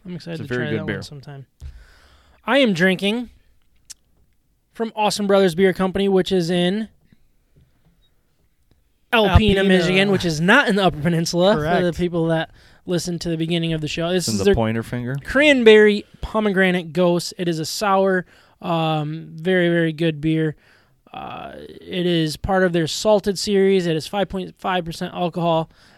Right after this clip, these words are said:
Speaker 1: and it has cranberry and pomegranate. Um, I, sours, I'm telling you, are becoming my, my favorite thing.
Speaker 3: Yeah,
Speaker 1: It's like,
Speaker 3: right?
Speaker 1: it, th-, you, y-, there's, like, really good sours,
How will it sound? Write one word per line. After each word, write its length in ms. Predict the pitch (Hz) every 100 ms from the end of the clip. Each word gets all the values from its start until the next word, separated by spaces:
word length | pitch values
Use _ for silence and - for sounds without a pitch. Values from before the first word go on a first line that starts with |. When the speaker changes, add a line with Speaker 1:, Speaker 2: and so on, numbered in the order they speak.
| -
Speaker 1:
and 340 | 170 160 156
it 20 | 156
has 280 | 151 143 - _ _ _ -
cranberry 480 | 160 147 156 160
and 100 | 165
pomegranate. 600 | 160 208 269 220 156 151 - - -
Um, 720 | 180 165 160 151 151 151 151 170 _ -
I, 400 | 208 208 202 - _ _ _
sours, 840 | - - - 233 262 262 - - - - - _
I'm 180 | 220 233
telling 280 | - 202 196
you, 200 | 196 185 _ _ _ _ -
are 80 | 175
becoming 380 | 156 185 180
my, 360 | 170 165 156 165
my 260 | 175 160 151
favorite 400 | 143 165 151 147
thing. 220 | 156 143 156
Speaker 3:
Yeah, 240 | 143 135
Speaker 1:
It's 140 | 240 302
like, 100 | 165
Speaker 3:
right? 180 | 170 - - _
Speaker 1:
it, 280 | 269 285 226
th-, 160 | 254 - _ _ _ _ _ _ _ _ _ _ _ _ 170 _ _ -
you, 200 | 226 185 _ -
y-, 320 | 226 220 202 170 - _
there's, 640 | 196 196 180 175 247 214 190
like, 140 | 196
really 300 | 147 175 220
good 160 | 254 226
sours, 540 | 254 254 254 277 -